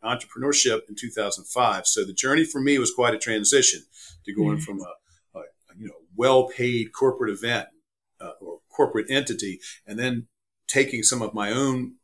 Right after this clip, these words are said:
Speaker 1: hard-earned money and reinvesting it into an entrepreneurial world. It worked perfectly for me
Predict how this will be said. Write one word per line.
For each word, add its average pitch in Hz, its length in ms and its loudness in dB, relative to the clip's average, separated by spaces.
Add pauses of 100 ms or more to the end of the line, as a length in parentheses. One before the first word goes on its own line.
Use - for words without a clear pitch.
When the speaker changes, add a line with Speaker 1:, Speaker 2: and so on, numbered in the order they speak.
(120)
Speaker 1:
hard-earned 135 460 4
money 117 380 0
and 104 240 -8
reinvesting 113 760 0
it 95 140 -10
into 101 260 -8
an 98 60 -10
entrepreneurial 110 800 -4
world. 123 340 -2 (260)
It 110 160 -2
worked 127 280 0 (420)
perfectly 196 440 2
for 98 180 -10
me 78 320 -12